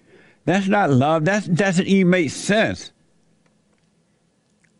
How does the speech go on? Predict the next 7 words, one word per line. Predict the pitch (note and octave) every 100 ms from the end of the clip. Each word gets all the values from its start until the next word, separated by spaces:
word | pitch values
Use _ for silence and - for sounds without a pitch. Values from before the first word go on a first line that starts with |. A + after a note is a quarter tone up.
| _ -
It | F#3+ F#3+
really | D#3+ E3+ A#3 A3+ F#3+ E3+
is | E3+ D3+ -
evil. | G3+ B3 F#3 B2
That's | B2 F3+ F3
not | G3 F3+
love. | E3 F#3 G#3 G#2